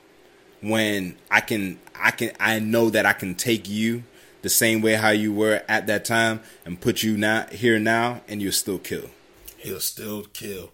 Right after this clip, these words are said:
Speaker 1: You know what I'm
Speaker 2: He'll
Speaker 1: saying?
Speaker 2: just be, he'll just be a slightly shorter Embiid with a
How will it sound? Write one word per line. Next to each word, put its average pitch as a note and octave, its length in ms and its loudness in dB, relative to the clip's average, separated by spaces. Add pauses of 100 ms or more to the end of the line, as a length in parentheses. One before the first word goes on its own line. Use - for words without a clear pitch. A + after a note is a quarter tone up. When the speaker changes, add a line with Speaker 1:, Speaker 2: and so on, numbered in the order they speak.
Speaker 1:
You G2 160 -6
know G2+ 60 -2
what - 20 -
I'm G2+ 60 -4
Speaker 2:
He'll A2 80 -8
Speaker 1:
saying? A2 260 0
Speaker 2:
just G#2+ 200 -4
be, A2+ 340 -8 (200)
he'll A2+ 140 -8
just A2+ 260 -6
be A2+ 140 -4
a G#2 80 -4
slightly A#2 480 -4
shorter A2+ 600 -4 (220)
Embiid A2+ 580 -4
with G2+ 140 -8
a F#2+ 80 -6